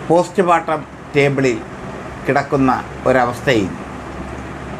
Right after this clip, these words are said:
പോസ്റ്റ്മോർട്ടം ടേബിളിൽ പല മെഡിക്കൽ വിദ്യാർത്ഥികൾക്കും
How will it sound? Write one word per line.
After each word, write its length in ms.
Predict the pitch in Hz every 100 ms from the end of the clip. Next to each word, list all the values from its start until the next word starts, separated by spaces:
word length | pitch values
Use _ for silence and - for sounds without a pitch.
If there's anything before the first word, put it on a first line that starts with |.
| - -
പോസ്റ്റ്മോർട്ടം 680 | 170 180 185 165 143 143 127 - - - - - - - -
ടേബിളിൽ 460 | 147 151 147 139 123 - - - - - - - - 135
പല 160 | 147 165 - - 135
മെഡിക്കൽ 320 | 135 143 165 139
വിദ്യാർത്ഥികൾക്കും 800 | 117 143 143 139 139 117 117